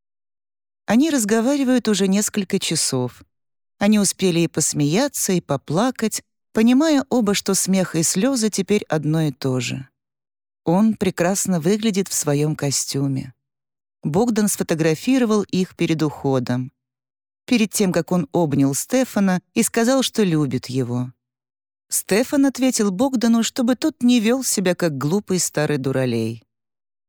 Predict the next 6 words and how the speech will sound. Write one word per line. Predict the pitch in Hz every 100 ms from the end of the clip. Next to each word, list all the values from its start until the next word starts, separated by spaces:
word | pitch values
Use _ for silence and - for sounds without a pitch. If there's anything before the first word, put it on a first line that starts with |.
| _ -
Уходя, | 220 - 233 233 330
Богдан | 240 247 220 196 202 -
обнял | 208 202 214 -
и | 196
ее, | 196 196 180 170 131 - _ _
спросив, | - - 170 151 185 180 -